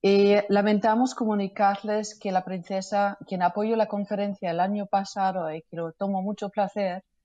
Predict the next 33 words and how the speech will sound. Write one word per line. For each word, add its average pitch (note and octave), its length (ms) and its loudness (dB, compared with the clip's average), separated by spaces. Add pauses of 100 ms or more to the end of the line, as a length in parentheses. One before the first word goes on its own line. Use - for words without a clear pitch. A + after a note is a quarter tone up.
(240)
y F#3 100 -8
que G3+ 120 -2
sigue A#3+ 260 2
apoyando G3+ 520 2
la F#3 160 4
iniciativa, F#3+ 920 -2 (520)
em, F#3+ 420 4
no G3+ 160 2
ha G3+ 80 4
podido G#3 300 0
cance-, F#3+ 340 -2
ha F#3+ 240 2
tenido G3 300 -4
que G3 120 -8
cancelar F#3+ 600 0
a E3+ 100 2
último F3+ 320 -6
momento F3 400 -8
por F3+ 160 -6
razones F3 540 -8
familiares. C#3+ 840 -10 (600)
La F3+ 140 2
princesa A3+ 460 2
lamenta A3+ 440 2
no F#3+ 160 -2
poder F#3+ 320 2
acompañarnos F#3 880 -4
hoy F#3 280 -4
y F3 40 -8
extiende F3+ 440 -10
sus G#3 280 -14
mejores F#3+ 500 -8
deseos F#3 680 -8